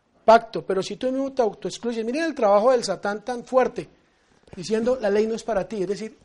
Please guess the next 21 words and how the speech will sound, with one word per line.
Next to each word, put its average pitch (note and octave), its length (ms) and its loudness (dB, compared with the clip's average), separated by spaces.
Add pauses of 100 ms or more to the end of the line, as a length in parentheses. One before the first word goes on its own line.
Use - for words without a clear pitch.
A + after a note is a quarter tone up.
(100)
el F3+ 100 -16
pacto G3 300 -4
no G3 80 -6
es - 80 -14
para F3+ 160 -6
ti. F3 180 -12 (1300)
Israel F#3 360 2
ya F#3+ 140 0
no F#3+ 80 -2
existe. F3+ 340 -12 (800)
Ahora F#3 240 10
la G3 140 6
novia F#3 540 4 (360)
es F#3+ 120 -2
la F#3+ 80 2
iglesia F#3+ 420 -2 (640)
y F3+ 80 -14
tú G3 120 0
eres F#3+ 140 0
la F#3 120 -2
novia. F#3 380 -2